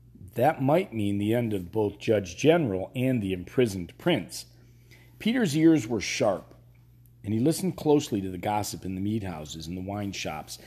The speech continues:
as it was passed back and forth between Beeson and the lesser warders. He had heard of the farmer's tax increase, had heard the bitter joke which suggested Tom and, Thomas the Lightbringer should be renamed Thomas the Taxbringer.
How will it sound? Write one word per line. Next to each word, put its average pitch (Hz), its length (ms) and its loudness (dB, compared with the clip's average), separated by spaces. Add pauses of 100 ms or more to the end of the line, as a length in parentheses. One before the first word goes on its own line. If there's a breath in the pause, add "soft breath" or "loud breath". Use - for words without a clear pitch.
(280 loud breath)
as 95 180 -2
it 101 80 -8
was 104 120 -8
passed 107 420 -4
back 95 280 -2
and 101 140 -6
forth 82 320 -8
between 101 320 -6
Beeson 101 440 -4
and 98 120 -6
the 82 40 -10
lesser 80 340 -10
warders. 92 580 -6 (1400 loud breath)
He 202 140 4
had 202 120 12
heard 165 280 6
of 120 80 4
the 113 60 2
farmer's 127 460 2
tax 123 380 -2
increase, 98 640 -4 (680 soft breath)
had 139 140 4
heard 147 300 6
the 135 60 0
bitter 139 280 6
joke 120 400 2
which 113 160 -2
suggested 117 680 0 (280 loud breath)
Tom 139 280 2
and, 120 280 -2
Thomas 131 380 0
the 110 100 -2
Lightbringer 101 600 2
should 113 240 0
be 110 100 0
renamed 104 540 2
Thomas 120 340 -2
the 95 100 -10
Taxbringer. 90 720 -6